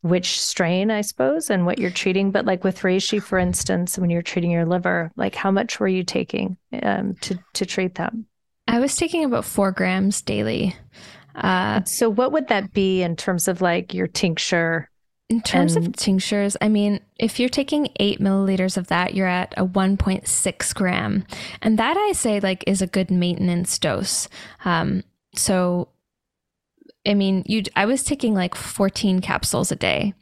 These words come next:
Speaker 2: So you're
Speaker 1: Okay.
Speaker 2: going through th-, a bottle of,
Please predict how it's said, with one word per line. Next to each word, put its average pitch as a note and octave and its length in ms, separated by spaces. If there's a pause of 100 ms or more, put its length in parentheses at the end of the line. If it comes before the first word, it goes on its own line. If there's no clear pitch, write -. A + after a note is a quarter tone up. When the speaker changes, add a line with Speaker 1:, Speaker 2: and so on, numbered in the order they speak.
(360)
Speaker 2:
So - 120
you're G3+ 120
Speaker 1:
Okay. A3 160
Speaker 2:
going - 160
through G3+ 400
th-, - 180
a F#3 80
bottle - 560
of, F3+ 160